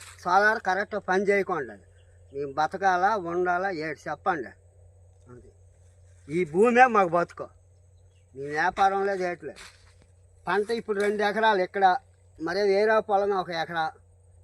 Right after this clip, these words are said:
ప్రతి సంవత్సరం నాకు పంట పోతుంది. ఫారెస్ట్ వాళ్ళకి అడిగినా తిప్పుతారు. మూడు రోజుల కంచి వాళ్ళు కొ-, పొలం అక్కడే ఉంటుండ్రు, వాటికి ఏ టన్ లేదు. తిన్నని మా కోనాలు గొర్రెలు మేపినట్టుగా మేపుతాండ్రు అంతే. ఈ రోజుకి నా పంట అయిపోయింది,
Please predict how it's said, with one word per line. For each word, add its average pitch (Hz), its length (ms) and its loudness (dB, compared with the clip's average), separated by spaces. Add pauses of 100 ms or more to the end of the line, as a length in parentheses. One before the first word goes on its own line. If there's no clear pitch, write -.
ప్రతి 233 320 -2
సంవత్సరం 254 400 -2
నాకు 226 260 -2
పంట 208 180 -2
పోతుంది. 202 520 -2 (160)
ఫారెస్ట్ 196 400 -4
వాళ్ళకి 208 220 -2
అడిగినా 214 300 0
తిప్పుతారు. 214 560 -2 (960)
మూడు 208 240 4
రోజుల 240 240 4
కంచి 240 240 0
వాళ్ళు 220 160 -2
కొ-, 196 380 2 (100)
పొలం 196 320 4
అక్కడే 214 240 -4
ఉంటుండ్రు, 214 480 0
వాటికి 202 300 2
ఏ 208 100 0
టన్ 208 280 2
లేదు. 175 240 0
తిన్నని 202 440 -2
మా 247 220 -2 (400)
కోనాలు 220 480 2
గొర్రెలు 208 340 -2
మేపినట్టుగా 220 720 -2
మేపుతాండ్రు 226 600 -2
అంతే. 165 280 -10 (1500)
ఈ 220 100 -2
రోజుకి 254 300 2
నా 233 160 4
పంట 220 300 0
అయిపోయింది, 214 520 0